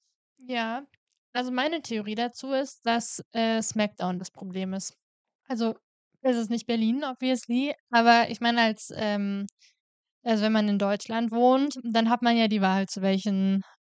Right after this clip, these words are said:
zu welchem man gehen möchte. Und wir, das können wir jetzt auch schon mal, glaube ich, ankündigen, wir fahren, äh, zu Raw nach Düsseldorf und werden da dann dabei sein. Ähm, und,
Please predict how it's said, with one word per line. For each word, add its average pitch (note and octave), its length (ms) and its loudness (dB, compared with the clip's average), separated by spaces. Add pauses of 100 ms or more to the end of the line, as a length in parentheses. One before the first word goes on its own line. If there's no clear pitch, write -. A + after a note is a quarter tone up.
(100)
zu G#3+ 120 -6
welchem G#3 280 2
man G3+ 180 4
gehen F#3+ 240 0
möchte. F#3+ 500 -2
Und G#3 200 -2
wir, G#3+ 320 0
das A#3 220 -4
können A3 140 -2
wir G#3 40 2
jetzt G3 120 -4
auch G3+ 80 -4
schon A3 120 -4
mal, G#3+ 80 0
glaube G#3 160 0
ich, G3+ 100 -8
ankündigen, A#3+ 640 -2
wir A3 160 0
fahren, G#3 440 2
äh, G3+ 240 0
zu - 180 -6
Raw G3 400 2
nach F#3+ 260 -2
Düsseldorf B3+ 720 -2 (500)
und A3 120 4
werden G#3 260 2
da G3+ 180 0
dann B3 160 -4
dabei B3+ 360 -2
sein. D4 360 -2 (180)
Ähm, A#3+ 360 2 (120)
und, B3 320 0